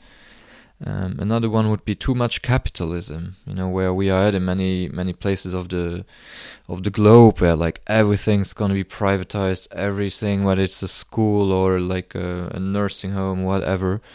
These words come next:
it's there to, to generate as much profit as possible.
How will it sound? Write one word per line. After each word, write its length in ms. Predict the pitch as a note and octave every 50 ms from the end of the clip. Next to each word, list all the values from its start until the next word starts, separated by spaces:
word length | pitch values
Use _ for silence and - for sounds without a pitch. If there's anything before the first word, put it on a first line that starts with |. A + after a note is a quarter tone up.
| - - _ _ _ -
it's 320 | - F2 - - - -
there 200 | - G2+ F#2+ F#2+
to, 460 | - - - G2+ F#2 F#2+ F#2 F#2 - - - - _ _
to 240 | - - G2+ F#2+ F#2
generate 420 | F#2 G#2 G2 F#2+ F#2+ F#2+ G2 F2
as 140 | F2+ - -
much 300 | G#2 G2+ F#2+ - - -
profit 360 | - A#2 G#2 - - G2 F2+
as 160 | F#2 F#2 -
possible. 880 | - - _ - - A2+ G#2+ - - - F#2 G2 F#2+ F#2+ F#2+ G2+ -